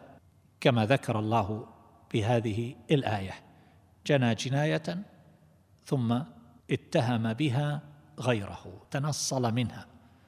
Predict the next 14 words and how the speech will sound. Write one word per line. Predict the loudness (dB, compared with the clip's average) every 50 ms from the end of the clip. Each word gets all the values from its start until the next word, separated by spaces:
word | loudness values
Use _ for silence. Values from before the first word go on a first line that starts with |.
| _ _ _ _
فهذا | -2 0 0 2 2 2 2
أعظم | 2 2 2 2 2 2 2
من | 2 0 -2 -4 -6 -10 -14 -18 -20 -20 -20 -20 _ _ _ _ _ _ _ _ 4
ذاك | 6 6 6 6 4 2 0
الذي | 0 0 0 0 -2 -2
جنى | 2 2 2 4 2 2
جناية | 0 -2 -2 0 0 0 0 0
ثم | -2 -2 -4 -6 -4 -2 -2 0 0 0
بعد | 0 -2 -2 -4 -2
ذلك | -2 -2 -2 -2 -4 -8 -10 -12 -14 -14 -16 -20 _ _ _ _ _ _ _ _ _ _ _ _ _ _ _
وقف | 6 6 6 6 4 0 0 -2 -2
عند | -2 -2 0
هذا | 2 0 2 2 0 -4 -4 -8 -12 -18 -20 -20 -20 -20 _ _ _ -6
الحد. | -6 -4 -6 -8 -10